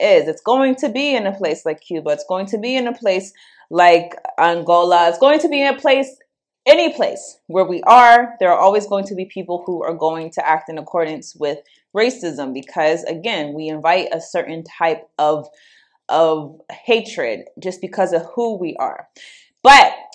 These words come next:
does that mean that you should wipe your hands clean and absolutely not pay attention to what's happening in the Israel-Gaza, Gaza-Palestine conflict?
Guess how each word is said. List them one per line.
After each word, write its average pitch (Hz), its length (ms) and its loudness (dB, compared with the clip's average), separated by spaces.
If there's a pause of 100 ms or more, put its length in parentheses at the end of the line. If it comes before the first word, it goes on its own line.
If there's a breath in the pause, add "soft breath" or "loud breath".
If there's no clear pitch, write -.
(280)
does 302 260 6
that 330 180 6
mean 233 280 0
that 185 240 -4
you 247 160 -4
should 220 580 4 (420 loud breath)
wipe 220 320 6
your 262 120 0
hands 247 280 -2
clean 208 420 -6
and 165 340 -6
absolutely 202 460 2
not 170 300 -2
pay 165 140 -2
attention 156 720 -8 (380 soft breath)
to 339 200 0
what's 240 240 2
happening 180 600 0
in 170 100 -8
the 160 200 -4
Israel-Gaza, 160 720 -2
Gaza-Palestine 160 920 -2
conflict? 269 580 -2